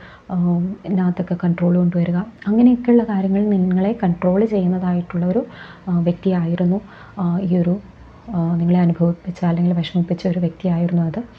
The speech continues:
അപ്പോൾ ഈ ഒരു വ്യക്തിക്ക്, ആ, പറഞ്ഞല്ലോ പല കാര്യങ്ങളും പലതും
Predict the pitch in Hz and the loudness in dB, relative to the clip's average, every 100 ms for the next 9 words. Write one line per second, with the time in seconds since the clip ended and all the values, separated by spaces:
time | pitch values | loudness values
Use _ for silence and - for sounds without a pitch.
0 | - - - - - - - - 233 240 | -20 -20 -20 -20 -20 -14 -6 0 2 0
1 | - - - 226 247 262 262 240 - 233 | -4 -14 -4 4 6 6 4 0 0 -2
2 | 233 247 254 - 233 208 208 202 202 196 | 2 2 0 -8 -4 -2 0 -2 0 0
3 | 190 170 175 - - 196 240 226 220 220 | 2 2 -2 -6 -4 -2 0 0 0 0
4 | 226 240 - 190 202 247 | 0 -2 0 0 2 0